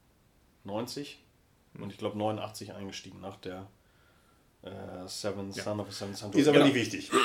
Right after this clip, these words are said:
Speaker 1: <clears throat> White
Speaker 2: Spirit.
Speaker 1: White Spirit. Janik Gears
Speaker 2: Geiles
Speaker 1: an der
Speaker 2: Cover
Speaker 1: Gitarre.
Speaker 2: übrigens, ne?
Speaker 1: Auch ein geiles Cover, ja. Äh, Janik Gears an der Gitarre.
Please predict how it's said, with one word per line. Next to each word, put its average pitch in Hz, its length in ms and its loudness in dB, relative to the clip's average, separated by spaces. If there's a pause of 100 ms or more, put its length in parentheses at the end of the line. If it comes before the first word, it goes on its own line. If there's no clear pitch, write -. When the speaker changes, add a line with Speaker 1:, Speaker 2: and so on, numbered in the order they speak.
(120)
Speaker 1:
<clears throat> - 260 0
White 170 500 8
Speaker 2:
Spirit. 95 600 2 (260)
Speaker 1:
White 113 200 2
Spirit. 160 340 -2 (420)
Janik 151 360 2
Gears - 180 8
Speaker 2:
Geiles 185 180 6
Speaker 1:
an 139 60 2
der 175 100 8
Speaker 2:
Cover 180 120 6
Speaker 1:
Gitarre. 92 160 2
Speaker 2:
übrigens, 85 260 -4
ne? - 140 -4 (400)
Speaker 1:
Auch 151 140 4
ein 170 60 -4
geiles 135 320 0
Cover, 131 380 -4
ja. - 200 -6 (640)
Äh, 123 260 4
Janik 139 320 0
Gears 156 220 -4
an 143 80 -6
der 139 100 -2
Gitarre. 131 460 -2